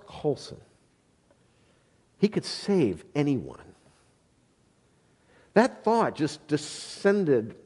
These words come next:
on my heart as, what, a fifteen-year-old at the time. If God could save Charles Colson, He could save anyone. Or to put it more broadly, if God could do that, He could do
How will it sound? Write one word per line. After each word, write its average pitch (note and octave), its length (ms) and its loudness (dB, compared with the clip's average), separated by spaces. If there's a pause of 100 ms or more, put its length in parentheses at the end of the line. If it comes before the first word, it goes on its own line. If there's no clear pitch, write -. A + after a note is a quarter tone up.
on C3 180 2
my C#3 160 0
heart A#2 500 -2
as, A2+ 400 0
what, B2+ 280 0
a G#2 60 0
fifteen-year-old A#2 1300 -2
at G2 120 -6
the F#2+ 80 -6
time. F#2 340 -8 (1500)
If B2+ 140 0
God A3 240 0
could - 140 0
save C#3+ 280 -2
Charles A#2+ 440 -2
Colson, G#3 440 -4
He D#3+ 100 -2
could - 180 -4
save G2+ 360 0
anyone. E3 540 -2 (420)
Or D3+ 200 4
to D#3+ 140 -4
put D3+ 200 0
it D#3 100 0
more C3 200 2
broadly, A2 600 -2 (220)
if A#2 180 2
God F3+ 360 0
could D3 180 -6
do A2+ 280 -6
that, - 580 -4 (2000)
He G#3+ 100 6
could G3+ 160 2
do D3 160 -4